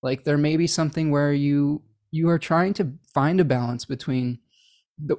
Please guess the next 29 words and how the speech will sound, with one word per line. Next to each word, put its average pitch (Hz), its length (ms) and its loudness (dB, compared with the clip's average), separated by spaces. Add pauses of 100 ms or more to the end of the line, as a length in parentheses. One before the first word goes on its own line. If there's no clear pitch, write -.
the 151 120 2
work 139 320 0
that 156 120 2
is 139 160 2
necessary 143 680 0
to, 131 320 -2
like, 127 200 -10
support 135 420 -4
yourself 156 580 -2
and 117 140 -4
the 120 60 -6
work 127 260 -6
that 139 120 -10
you 139 100 -6
do 131 160 -2
for 131 120 -8
your 123 120 -2
job 123 420 -4
and, 131 240 -6 (300)
and 294 220 0
maybe 165 200 0
the 147 80 -6
things 156 340 -6
that 147 120 -8
you 151 80 -6
find 135 400 -6 (100)
fun, - 580 -4 (280)
right? 139 280 -6 (540)
Um, 135 220 -6